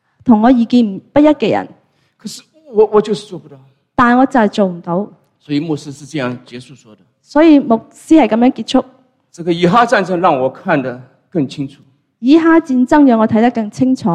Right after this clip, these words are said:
Speaker 2: 活到七十多歲。
Speaker 1: 活到七十幾歲。
Speaker 2: 當了牧師幾十年。
Speaker 1: 做咗牧師幾十年。
Speaker 2: 我依然無法脫離罪惡的網羅。
Speaker 1: 我依然冇辦法脫離罪惡嘅網羅。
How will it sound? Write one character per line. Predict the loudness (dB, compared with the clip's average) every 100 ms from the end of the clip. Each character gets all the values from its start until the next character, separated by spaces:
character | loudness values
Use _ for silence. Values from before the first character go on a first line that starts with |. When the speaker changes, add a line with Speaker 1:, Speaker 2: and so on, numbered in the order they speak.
| 0 -2
Speaker 2:
活 | -4 -2
到 | -2
七 | -2 -6
十 | -8 -14 _ _
多 | _ -16
歲。 | -14 -16 _ _ _ _
Speaker 1:
活 | -6
到 | 2 0
七 | 2 -2
十 | 0 0
幾 | 0
歲。 | 0 2 0 0 -10 _ _ -4
Speaker 2:
當 | 0
了 | 2
牧 | 2 0
師 | -2 -8 -8 -10
幾 | -10
十 | -14 -12
年。 | -12 -12 -16 _ -2
Speaker 1:
做 | 0
咗 | 4
牧 | 4 2
師 | -4 -2 0 2
幾 | -2
十 | -2 -4
年。 | -4 -8 -8 -18 _
Speaker 2:
我 | -8
依 | -8 -4
然 | 0 0 -2
無 | -10
法 | -4 -4 -4 -10 _ _ _ _ _ _
脫 | -2 2 2
離 | 0 -8 -16 _ _ _
罪 | 0 2
惡 | 4 2
的 | 0 -10 -10
網 | -12 -12
羅。 | -20 _ _ _
Speaker 1:
我 | -2 2
依 | 4 4
然 | 2
冇 | 0
辦 | 0 0 0
法 | -2
脫 | 0 0
離 | 0
罪 | -2 0 -2
惡 | -4
嘅 | -8 -10
網 | -10 -18 -16
羅。 | -16 -16